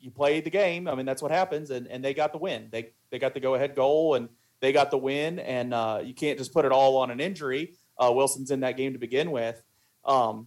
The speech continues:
but that, that's a big piece for Stanton the rest of the way if that's a, a piece they're gonna be missing. Um, and, and it gives Wilson the, the heads up there, um, in Class three C,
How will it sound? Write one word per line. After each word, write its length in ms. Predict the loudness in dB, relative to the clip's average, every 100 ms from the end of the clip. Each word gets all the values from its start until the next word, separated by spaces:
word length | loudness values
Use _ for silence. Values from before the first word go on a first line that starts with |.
| 2
but 320 | 4 4 0
that, 180 | 0 2
that's 180 | 0 0
a 80 | 0
big 240 | 0 -2
piece 200 | -4 -4
for 120 | -6
Stanton 340 | -2 0 0 -2
the 80 | 2
rest 220 | 2 2
of 40 |
the 80 | -2
way 380 | 0 0 0 -2
if 120 | -4
that's 180 | -8 -4
a, 120 | -4
a 120 | -4
piece 240 | -6 -8 -6
they're 120 | -6
gonna 100 | -6
be 100 | -8
missing. 500 | -6 -4 -4 -6 -8 _ _ _ -2
Um, 400 | 0 0 -2 -10 -4
and, 220 | -2 -2
and 220 | -2 0
it 100 | 0
gives 380 | 2 2 0 -10 _
Wilson 560 | 2 4 4 0 0 0
the, 360 | 2 2 -2 -10 -10
the 140 | -8
heads 280 | 0 0 2
up 200 | 0 2
there, 440 | 0 2 2 0 _ _ _ -2
um, 300 | -2 -2 -4
in 140 | -6
Class 420 | 0 0 0 -2
three 260 | -6 -6 -6
C, 540 | -4 -2 -2 -4 -8